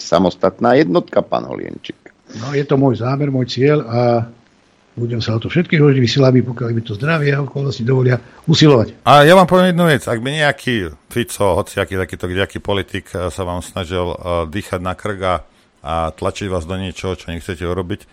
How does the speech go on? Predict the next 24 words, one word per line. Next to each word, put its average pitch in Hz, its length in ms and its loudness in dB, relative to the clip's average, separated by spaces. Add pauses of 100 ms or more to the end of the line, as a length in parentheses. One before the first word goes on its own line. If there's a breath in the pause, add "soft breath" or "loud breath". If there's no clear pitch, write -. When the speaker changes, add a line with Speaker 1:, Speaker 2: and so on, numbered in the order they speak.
(280 soft breath)
Speaker 3:
dvere 95 320 -2
máte 85 240 -2
navždy 78 320 -8
otvorené 76 640 -10
a 67 320 -10
môžeme 69 320 -14
to 65 320 -12
povedať 69 320 -10
ľuďom, 67 320 -14 (160)
samozrejme. 65 520 -20 (840)
Hej. - 100 -20 (300)
Speaker 2:
Jasne, 117 400 -12
ďakujem 135 300 2
pekne. 101 200 -2 (460 loud breath)
Speaker 1:
No, 110 160 6
a 104 160 6
ja 113 80 4
musím 110 240 0
Speaker 3:
Aj 104 60 0
my - 80 6
Speaker 1:
potvrdiť, 110 260 0
že 95 80 -4
Speaker 3:
ďakujeme. 95 140 -4
Speaker 1:
naozaj, 104 240 -2